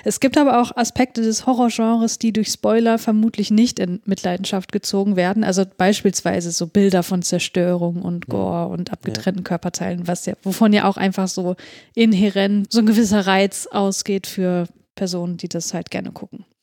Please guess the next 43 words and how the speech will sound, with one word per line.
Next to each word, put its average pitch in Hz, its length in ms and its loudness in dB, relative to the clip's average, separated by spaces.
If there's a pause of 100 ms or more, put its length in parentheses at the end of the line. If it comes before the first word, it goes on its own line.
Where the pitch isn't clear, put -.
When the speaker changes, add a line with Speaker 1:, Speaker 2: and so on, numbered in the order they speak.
(160)
Speaker 1:
Genau, 220 440 2
sie 233 440 2
führen 277 380 2
im 233 320 2
Theorieteil 247 520 2
natürlich 233 400 0
so 226 80 -2
ein 220 40 0
bisschen 226 220 -2
aus, 220 240 0
wie 220 100 2
eigentlich 208 220 0
die 220 140 -2
Studienlage 196 600 0
ist, 262 220 0
weil 208 140 4
sie 190 80 -2
sind 208 180 0
natürlich 190 300 -2
nicht 190 160 -2
die 185 80 -2
Ersten, 262 320 0
die 247 120 2
dieses 226 300 0
Thema 226 320 2
irgendwie 220 240 2
beforschen 208 540 -2
und 208 140 -2
da 190 420 0
führen 226 320 2
sie, 220 120 2
finde 214 280 -2
ich, 214 100 -2
sehr 208 160 2
schön 208 220 -2
auf, 208 200 -2
dass - 180 -2
die 202 120 0
Studienlage 208 600 2
sehr 202 160 2
inkonsistent 202 880 0
ist - 400 -2
bezüglich, 202 640 -2